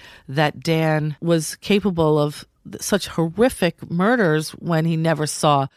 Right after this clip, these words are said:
any of those tendencies in him. And Noah said, "Yeah, no, I can believe it. We used to sit around and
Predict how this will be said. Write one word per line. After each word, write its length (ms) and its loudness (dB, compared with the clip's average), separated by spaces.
any 220 0
of 100 -2
those 180 -2
tendencies 580 -8
in 120 -10
him. 260 -12
And 280 -2
Noah 320 -2
said, 340 -2
"Yeah, 520 -2
no, 200 -2
I 140 -2
can 160 -8
believe 340 -4
it. 120 -6
We 100 -2
used 240 -4
to 60 -6
sit 220 -4
around 360 -4
and 160 -8